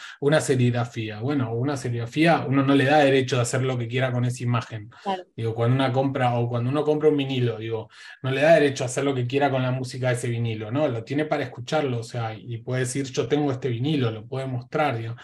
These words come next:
Speaker 1: tiene ciertas posibilidades, pero, pero va por ahí.
Speaker 2: Entiendo. Creo que es una, también es,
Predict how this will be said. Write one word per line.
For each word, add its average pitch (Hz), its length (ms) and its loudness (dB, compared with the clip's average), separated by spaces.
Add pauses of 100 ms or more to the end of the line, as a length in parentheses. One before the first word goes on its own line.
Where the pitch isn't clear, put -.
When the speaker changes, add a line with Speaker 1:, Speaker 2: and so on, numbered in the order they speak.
(320)
Speaker 1:
tiene 139 240 0
ciertas 131 460 -2
posibilidades, 123 680 -2
pero, 113 240 -12 (120)
pero 113 160 -12
va 113 160 -10
por 110 100 -14
ahí. 123 300 -8 (720)
Speaker 2:
Entiendo. 190 480 -4 (1080)
Creo 254 200 6
que 294 80 4
es 285 100 0
una, 262 800 4
también 233 320 2
es, 233 320 -6